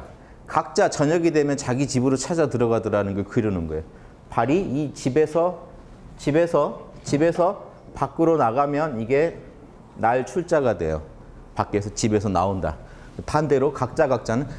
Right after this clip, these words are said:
각자 이제 놀다가 자, 각자 저녁에는 자기 집으로 찾아 들어가더라. 여기 예전에는 집이, 집이나 구덩이를 뜻합니다. 자기 집으로. 예전에는 땅을 좀 파고 살았을 때 나온 글자인 거죠. 땅을 좀 파고 사니까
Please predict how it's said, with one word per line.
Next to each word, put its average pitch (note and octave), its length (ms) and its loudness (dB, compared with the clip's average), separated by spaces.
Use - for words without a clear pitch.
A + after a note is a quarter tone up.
각자 E3+ 460 0
이제 C#3 220 2
놀다가 D3+ 720 2
자, - 200 -12
각자 D#3+ 380 0
저녁에는 B2 580 2
자기 G#2+ 300 -2
집으로 G2 320 -6
찾아 C3 280 -8
들어가더라. F#2 480 -8
여기 A2 220 2
예전에는 B2+ 640 2
집이, A#2+ 400 -4
집이나 A#2+ 460 2
구덩이를 B2 520 2
뜻합니다. G2 480 -8
자기 G2 320 -2
집으로. F2+ 300 -2
예전에는 C3+ 460 4
땅을 E3 300 2
좀 D#3 180 0
파고 E3+ 260 0
살았을 D3 460 -2
때 A#2 180 0
나온 G2 300 2
글자인 F#2 360 -2
거죠. D#2+ 200 -6
땅을 C3 300 0
좀 A#2 180 0
파고 D#3 260 -2
사니까 B2+ 520 -2